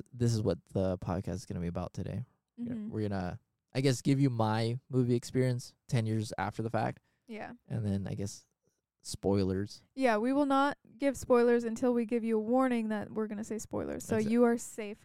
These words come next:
Speaker 2: currently
Speaker 1: Exactly.
Speaker 2: if
Speaker 1: If
Speaker 2: you
Speaker 1: you,
Speaker 2: have not seen
Speaker 1: if
Speaker 2: it.
Speaker 1: you wanna watch a video game movie in
Speaker 2: Yeah.
Speaker 1: theaters.
Speaker 2: Yeah.
Speaker 1: But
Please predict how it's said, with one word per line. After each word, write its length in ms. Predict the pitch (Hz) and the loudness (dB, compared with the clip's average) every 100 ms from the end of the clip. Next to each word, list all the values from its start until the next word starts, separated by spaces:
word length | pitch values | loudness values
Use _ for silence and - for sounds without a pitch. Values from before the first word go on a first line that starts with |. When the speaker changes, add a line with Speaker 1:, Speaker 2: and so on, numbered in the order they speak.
| - | -16
Speaker 2:
currently 420 | 202 202 - 78 | -16 -16 -16 -10
Speaker 1:
Exactly. 340 | 117 101 101 | -4 -4 -2
Speaker 2:
if 60 | 120 | -2
Speaker 1:
If 60 | 151 | 2
Speaker 2:
you 60 | |
Speaker 1:
you, 20 | 135 | 0
Speaker 2:
have 80 | |
not 200 | 101 104 | 0 -12
seen 220 | - 120 - | -16 -10 -4
Speaker 1:
if 120 | 127 | 2
Speaker 2:
it. 40 | |
Speaker 1:
you 80 | 147 | 4
wanna 160 | 139 127 | 6 6
watch 320 | 117 113 - | 4 4 0
a 80 | 104 | -6
video 240 | 107 98 | -4 -4
game 220 | 101 95 | -2 -2
movie 300 | 101 95 104 - _ _ _ _ _ _ - | -2 0 -2 -4 _ _ _ _ _ _ -10
in 80 | 104 | -8
Speaker 2:
Yeah. 60 | 101 | -4
Speaker 1:
theaters. 320 | 95 92 - _ _ _ _ - | -2 -2 -8 _ _ _ _ -12
Speaker 2:
Yeah. 160 | 78 262 _ _ _ _ _ _ _ _ _ _ _ - | -10 -10 _ _ _ _ _ _ _ _ _ _ _ -6
Speaker 1:
But 280 | 104 95 | -2 -2